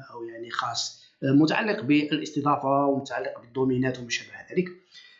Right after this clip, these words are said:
آه، كما تلاحظون يعني، آه، قالب جميل جدا. الأشخاص الذين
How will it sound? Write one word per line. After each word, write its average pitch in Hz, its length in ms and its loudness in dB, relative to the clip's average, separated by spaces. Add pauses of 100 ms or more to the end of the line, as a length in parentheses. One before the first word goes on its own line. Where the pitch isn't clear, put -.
(220)
آه، 139 600 6
كما 160 260 0
تلاحظون 156 580 4
يعني، 147 540 4
آه، 127 540 -6
قالب 139 280 2
جميل 127 260 -2
جدا. 151 300 2
الأشخاص 165 680 2
الذين 165 360 2